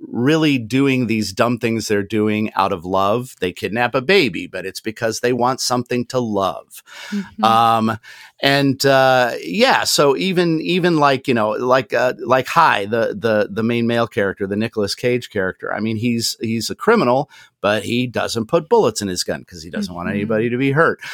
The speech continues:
Speaker 1: So I do buy the relationship. I think if, if you come into a movie like this looking for a completely realistic relationship, you're not gonna find it. But in a zany, over-the-top world, which they've created here,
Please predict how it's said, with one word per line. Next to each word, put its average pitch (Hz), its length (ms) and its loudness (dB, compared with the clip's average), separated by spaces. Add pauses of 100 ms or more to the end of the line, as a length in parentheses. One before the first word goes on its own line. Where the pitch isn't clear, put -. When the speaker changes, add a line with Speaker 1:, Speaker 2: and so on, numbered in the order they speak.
(140)
Speaker 1:
So 190 180 4
I 208 160 6
do 202 260 2
buy 127 220 4
the 104 100 0
relationship. 95 880 -6
I 123 120 4
think 190 320 0
if, 151 340 0
if 131 220 -2
you 120 80 -2
come 185 300 2
into 165 240 4
a 131 60 2
movie 127 300 2
like 113 220 2
this 113 220 -2
looking 110 340 -2
for 98 160 -2
a 95 60 -2
completely 98 480 -6
realistic 87 680 -4
relationship, 208 800 0 (460)
you're 151 140 2
not 151 200 4
gonna 127 160 0
find 117 400 0
it. - 160 -14 (380)
But 113 220 4
in 120 260 0 (120)
a 113 260 2
zany, 151 600 2
over-the-top 127 760 2
world, 110 520 2
which 101 280 -4
they've 104 240 2
created 104 500 0
here, 107 480 0